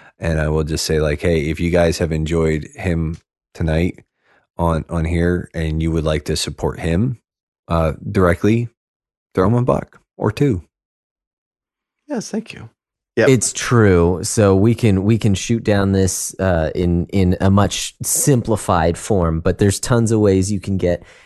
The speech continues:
Speaker 3: in contact with us. Twitter, we have an email address. Uh, we've got our Discord that we've talked about that we'd love for you to join. Um, or we have a Facebook group as well. Uh, so you can join in, in all those different places. We're just the Backlog Breakdown.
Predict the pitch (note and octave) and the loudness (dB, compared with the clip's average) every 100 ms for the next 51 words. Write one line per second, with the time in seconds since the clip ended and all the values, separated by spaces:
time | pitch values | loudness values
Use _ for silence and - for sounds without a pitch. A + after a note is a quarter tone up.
0 | _ G2+ F#2 - G2 G2+ F#2+ - F#2 - | _ -4 -4 -2 -2 0 -2 -2 -4 -2
1 | B2 A#2 A2+ - - _ _ - - C#3+ | 2 2 2 -2 -10 _ _ -10 0 4
2 | C3 B2+ B2 A#2+ - _ _ - G#2+ G2+ | 6 4 4 2 -2 _ _ -2 0 2
3 | F2+ - G#2 F#2+ - D3 C3+ B2 A#2+ A#2 | 0 0 2 2 4 4 6 4 4 4
4 | A2 G#2+ G#2+ - - _ _ - E2+ E2 | 4 4 2 -4 -14 _ _ -4 0 0
5 | E2 G#2 A2 F2+ F#2+ E2 F#2 F2+ G#2+ - | 0 2 2 2 2 2 0 0 0 -2
6 | - G#2 F#2+ G2 F#2 - E2+ F2+ F2+ F2+ | 0 0 0 -2 -4 -2 -2 -2 -2 0
7 | E2+ F2 - - F2 F2 F2+ F2 - F2 | 0 -4 -8 -4 -2 -2 -2 -2 -4 -4
8 | E2+ E2 A2 G2 F2 F2 - _ _ _ | -4 -2 2 2 2 0 -4 _ _ _
9 | F2 E2+ D#2 E2 F2 D#2+ E2 - F#2+ D#2+ | 0 2 2 0 0 2 0 0 0 0
10 | D#2 - G2+ - E2+ - F2+ E2 - - | -2 0 -2 0 -4 0 0 0 -2 -4
11 | D#2+ F2 F2+ F2 E2+ D#2+ E2 - D2+ C#2 | -4 -2 0 2 2 0 -4 -4 -4 -4
12 | - G2+ F2+ F#2+ E2 F#2 E2+ D#2+ D#2+ - | -4 -2 0 0 2 2 4 2 0 2
13 | D#3 A#2+ G2+ F#2 F2+ E2+ F2+ D#2+ F2 D#2 | 4 6 4 2 -2 0 0 0 -2 -4
14 | F2 D#2+ D2+ D2+ - D2+ D2+ D2+ E2+ D2+ | -2 -2 -4 -6 -4 -2 -2 -2 -2 -2
15 | E2 D#2 - D#2 C#2+ C#2+ | -2 -2 -2 -4 -4 -4